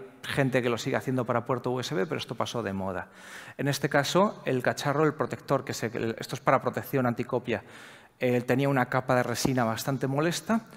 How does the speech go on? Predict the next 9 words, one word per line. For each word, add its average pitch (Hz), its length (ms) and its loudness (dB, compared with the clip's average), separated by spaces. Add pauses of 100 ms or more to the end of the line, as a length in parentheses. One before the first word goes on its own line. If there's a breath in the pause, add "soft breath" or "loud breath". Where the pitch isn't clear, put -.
(180 loud breath)
Una 147 260 4
vez 143 160 2
que 139 120 -2
conseguimos 127 600 -2
quitar 135 280 -2
la 120 140 0
capa 131 260 2
de - 40 4
resina, 190 540 2